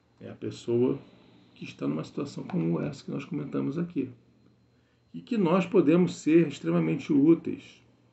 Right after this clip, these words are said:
doando parte do tempo, parte do ouvido, para escutar um pouco, ouvir um pouco.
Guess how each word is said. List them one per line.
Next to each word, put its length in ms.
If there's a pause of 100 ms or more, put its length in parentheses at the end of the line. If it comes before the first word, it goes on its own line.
(340)
doando 580
parte 380
do 140
tempo, 480
parte 360
do 140
ouvido, 580 (1600)
para 100
escutar 360
um 100
pouco, 400 (500)
ouvir 280
um 120
pouco. 400